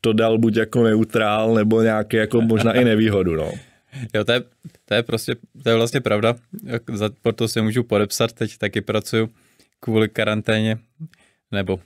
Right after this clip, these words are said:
Speaker 2: lockdownu doma.
Speaker 1: Mhm.
Speaker 2: Ano, teď už se nám to rozvolnilo, ale myslím si, že, že se to začne vracet. A vlastně s Jirkou jsme se poznali tak, že jsme si spolu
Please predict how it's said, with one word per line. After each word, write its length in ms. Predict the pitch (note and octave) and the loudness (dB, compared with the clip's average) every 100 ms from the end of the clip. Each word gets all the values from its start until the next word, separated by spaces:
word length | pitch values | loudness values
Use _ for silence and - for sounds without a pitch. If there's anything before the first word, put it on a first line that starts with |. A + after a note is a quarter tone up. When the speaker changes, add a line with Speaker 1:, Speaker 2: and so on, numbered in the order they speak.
| - | -4
Speaker 2:
lockdownu 540 | G#2 G#2 G2+ G#2+ G#2+ | -2 0 2 2 0
doma. 340 | G2+ G2 G#2 B2 _ _ _ _ _ A2+ | 0 2 0 -2 _ _ _ _ _ 0
Speaker 1:
Mhm. 260 | A#2 A#2 - A2+ | 2 2 -2 -4
Speaker 2:
Ano, 240 | A2 G2+ _ _ _ | -2 -4 _ _ _
teď 180 | G#2+ G2 | -4 -4
už 100 | - | -2
se 80 | A2 | -2
nám 120 | G2+ | 0
to 80 | G#2 | 0
rozvolnilo, 480 | G#2 G#2+ G#2+ G#2+ | 0 0 0 2
ale 220 | G#2+ G#2+ G#2 | 2 2 0
myslím 380 | G#2+ G2+ A2 | -4 -8 -10
si, 160 | - G#2 | -8 -6
že, 120 | G#2 - - - - | -6 -8 -20 -20 -14
že 60 | A2 | -10
se 160 | G#2+ G#2+ | -6 -2
to 60 | |
začne 420 | G#2+ G#2 - G#2+ A#2 | -2 -2 -2 -2 -4
vracet. 460 | G#2+ G2+ G2+ G#2+ - _ _ - - - | -2 -2 0 -2 -2 _ _ -20 -20 -2
A 120 | G#2+ | 0
vlastně 300 | G#2+ G#2 A2 | 2 0 -2
s 80 | G#2 | -2
Jirkou 260 | G#2+ - G#2+ | -2 -2 -2
jsme 140 | G#2 | -2
se 140 | - A2 | -4 -2
poznali 420 | G#2+ G#2 G#2 G2+ | 0 2 0 2
tak, 200 | G#2 G2+ | 0 -2
že 80 | G2+ | -4
jsme 180 | G#2+ | -6
si 140 | G#2 G#2 | -6 -10
spolu 400 | - - G#2+ | -8 0 0